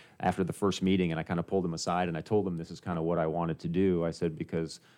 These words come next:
and I was honest with him. I said, "You know, there's probably a lot of people in this room right now that don't, don't ever wanna talk about anything that has to do with gay or lesbian or bi or transgender."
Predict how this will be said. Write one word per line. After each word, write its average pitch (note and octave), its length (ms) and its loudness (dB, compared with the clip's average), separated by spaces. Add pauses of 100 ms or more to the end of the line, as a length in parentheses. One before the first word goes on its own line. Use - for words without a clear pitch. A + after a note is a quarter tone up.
(180)
and A2 120 0
I B2+ 80 4
was C#3 100 2
honest D#3 320 0
with F2 140 -2
him. E2+ 220 -2
I E2 60 -2
said, F#2 200 -2
"You G2+ 60 -2
know, G#2+ 120 -2
there's A#2+ 140 -2
probably B2 240 0
a G#2 60 2
lot G2 200 2
of A2 80 -2
people A2 280 0
in G#2 80 -2
this G2+ 140 -4
room G#2+ 220 0
right E2+ 180 -2
now E2 360 -2
that D#2 260 -6
don't, F2 220 -4 (600)
don't G2 220 0 (640)
ever G#2+ 220 4
wanna F2 240 2
talk E2 320 0
about D#2 420 0
anything E2+ 360 -4
that - 80 -6
has D#2+ 200 -6
to - 60 -12
do E2+ 140 0
with D#2+ 180 -6
gay D2+ 320 0
or - 140 -6
lesbian - 540 -2
or - 100 -10
bi - 380 -4
or - 100 -8
transgender." - 840 -6